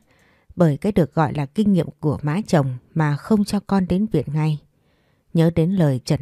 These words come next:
đoán của bác sĩ khi nãy, bây giờ cô hối hận đến xanh cả ruột. Cô kéo khóa túi xách một cách dứt khoát, sau đó đóng cửa rồi xách túi đồ để dưới chân ván, bước tới chỗ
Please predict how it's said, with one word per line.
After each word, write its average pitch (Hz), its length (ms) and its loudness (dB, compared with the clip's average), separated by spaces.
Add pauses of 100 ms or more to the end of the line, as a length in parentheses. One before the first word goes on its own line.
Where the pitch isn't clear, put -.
đoán 151 260 -2
của - 280 0
bác 185 180 -4
sĩ 196 220 -2
khi - 180 -2
nãy, 170 340 -2 (540)
bây 214 160 2
giờ 156 380 2
cô 208 120 2
hối 196 260 2
hận 208 180 -2 (120)
đến 170 200 0
xanh 220 240 -2
cả 135 180 -4
ruột. 135 280 -2 (800)
Cô 156 300 4
kéo 151 140 -2
khóa 160 360 -4
túi 160 160 0
xách 254 260 -6 (300)
một 147 220 0
cách - 180 -8
dứt - 200 -2
khoát, 226 300 -2 (480)
sau - 240 0
đó 175 280 2
đóng 202 240 -2
cửa 135 340 2
rồi 147 300 2
xách - 340 -8
túi 180 200 2
đồ 135 380 2
để 143 240 -4
dưới 156 280 -2
chân 151 240 -4
ván, 143 380 -4 (580)
bước 208 220 0
tới 160 320 0
chỗ 165 240 2